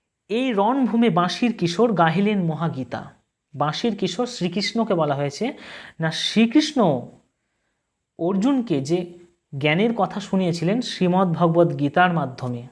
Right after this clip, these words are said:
সেই যে কথাগুলি রয়েছে গীতার মধ্যে, যে বাণী বা উপদেশ, সমস্ত কিছুই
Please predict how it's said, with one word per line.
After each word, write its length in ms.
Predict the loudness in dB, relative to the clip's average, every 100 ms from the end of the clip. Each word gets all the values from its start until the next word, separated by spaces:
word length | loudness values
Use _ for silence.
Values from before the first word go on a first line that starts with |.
| _ _ _ _ _ _ _ _
সেই 360 | -2 4 4
যে 160 | 4 0 2
কথাগুলি 580 | 2 2 0 2 0 2
রয়েছে 480 | 2 2 0 -2
গীতার 400 | 0 0 4 4
মধ্যে, 360 | 2 -4 -2 -2
যে 280 | 2 0 -2 -16 -14 -2
বাণী 340 | 0 2 2
বা 120 | 4
উপদেশ, 520 | 4 4 2 2 -2 -12 _
সমস্ত 480 | -2 2 4 4 2
কিছুই 480 | 2 0 -2 -6